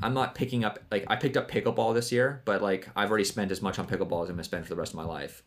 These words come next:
which is fifty dollars for a single racket. <laughs> Okay, like, so, like, that's, like, that's a cheap sport to play.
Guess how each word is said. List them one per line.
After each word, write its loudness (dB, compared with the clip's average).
which -2
is -8
fifty 0
dollars -2
for -6
a -6
single -6
racket. -8
<laughs> -6
Okay, 0
like, -6
so, 4
like, 2
that's, 2
like, -2
that's -2
a -6
cheap -4
sport -2
to -12
play. -8